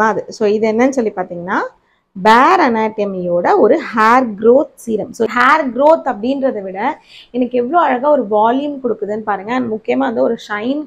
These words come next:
கொடுக்குது. அதுக்கப்புறமா வந்து மெயினா வந்து hair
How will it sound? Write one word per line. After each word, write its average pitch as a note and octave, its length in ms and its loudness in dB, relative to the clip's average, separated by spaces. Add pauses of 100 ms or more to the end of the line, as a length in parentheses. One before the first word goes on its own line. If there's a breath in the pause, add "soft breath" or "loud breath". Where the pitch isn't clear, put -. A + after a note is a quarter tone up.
கொடுக்குது. F#3 440 -6 (760 loud breath)
அதுக்கப்புறமா D#4+ 760 0 (120)
வந்து A#3 180 -2 (140)
மெயினா D4 340 0
வந்து B3+ 180 -4 (120)
hair C4+ 300 0